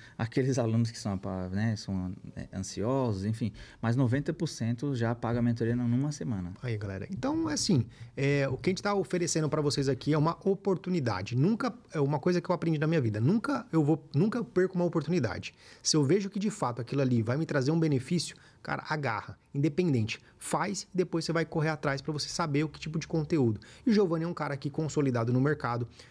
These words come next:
Speaker 2: é um cara de muita qualidade, um cara de muita transparência e honestidade aqui que ele mostra. E assim, eu já acompanho o trabalho dele há um tempo e eu não, não estaria aqui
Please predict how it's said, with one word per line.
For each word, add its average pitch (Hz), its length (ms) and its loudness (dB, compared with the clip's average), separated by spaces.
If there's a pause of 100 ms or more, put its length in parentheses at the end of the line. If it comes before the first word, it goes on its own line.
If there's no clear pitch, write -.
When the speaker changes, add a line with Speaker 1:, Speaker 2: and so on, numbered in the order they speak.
(100)
Speaker 2:
é 120 100 0
um 120 80 2
cara 127 280 -2 (180)
de 123 140 4
muita 139 520 2 (420)
qualidade, 123 640 0 (100)
um - 40 -16
cara 131 180 -2
de 127 80 0
muita 143 200 2
transparência 139 680 -2 (160)
e 180 80 4
honestidade 160 580 0
aqui 139 160 -10
que - 120 -2
ele 160 100 4
mostra. 147 440 0 (260)
E 160 60 2
assim, 160 160 2
eu 147 60 4
já 160 120 2
acompanho 160 360 -2
o 160 40 -2
trabalho 135 360 0
dele 127 180 2
há 127 40 2
um 147 100 2
tempo 143 320 0 (260)
e 185 40 0
eu 170 60 6
não, 165 120 2 (180)
não 156 220 2
estaria 143 400 0
aqui 139 280 -2